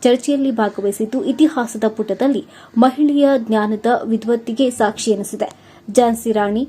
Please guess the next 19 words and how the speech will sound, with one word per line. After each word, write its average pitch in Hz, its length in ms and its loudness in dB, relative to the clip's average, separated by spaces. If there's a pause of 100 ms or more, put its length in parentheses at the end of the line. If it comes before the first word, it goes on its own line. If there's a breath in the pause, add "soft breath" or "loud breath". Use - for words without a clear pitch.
ಲಕ್ಷ್ಮೀಬಾಯಿ, 220 720 0 (140)
ಒನಕೆ 233 460 2
ಓಬವ್ವ, 214 400 2 (240)
ಕಿತ್ತೂರು 247 320 0
ರಾಣಿ 208 220 2
ಚೆನ್ನಮ್ಮ 202 560 -4 (240 loud breath)
ಮುಂತಾದ 277 420 2
ಮಹಿಳೆಯರು 220 480 0
ತಮ್ಮ 214 240 0
ಆಡಳಿತದ 220 480 -2
ಮೂಲಕ 240 400 0 (340 loud breath)
ಪ್ರತಿಯೊಬ್ಬ 269 460 2
ಮಹಿಳೆಯರಿಗೂ 214 680 0
ಮಾದರಿಯಾಗಿದ್ದಾರೆ. 196 880 -2 (260 loud breath)
ಸ್ವಾತಂತ್ರ್ಯ 302 540 2
ಹೋರಾಟದಲ್ಲಿ 220 680 0
ಮಹಿಳೆಯ 220 500 0
ಪಾತ್ರ 202 440 0
ಅಗ್ರಗಣ್ಯವಾದದ್ದು 196 920 -2